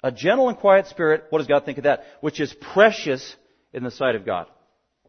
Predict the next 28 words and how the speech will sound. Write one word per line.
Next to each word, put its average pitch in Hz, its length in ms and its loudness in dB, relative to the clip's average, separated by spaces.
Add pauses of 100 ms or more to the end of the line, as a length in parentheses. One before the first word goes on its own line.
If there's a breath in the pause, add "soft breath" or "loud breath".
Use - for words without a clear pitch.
(460)
You 135 80 -10
want 139 120 -2
to 147 40 -8
be 143 120 -4
a 135 40 -4
godly 135 300 -2
woman, 139 240 -8
a - 20 -10
mature 147 380 -12
woman, 139 260 -8
a 110 60 -10
woman 135 300 -10
that - 180 -16
pleases 147 760 -14
God, 131 360 -4 (220 loud breath)
a 131 60 -10
woman 143 240 -2
that 127 140 -8
wins 147 360 -4
over 131 260 -6
her 120 120 -10
husband, 131 420 -8 (240 soft breath)
then 127 120 -10
you 127 80 -8
need 127 160 -8
to 113 60 -18
do 131 200 -6
it 127 160 -8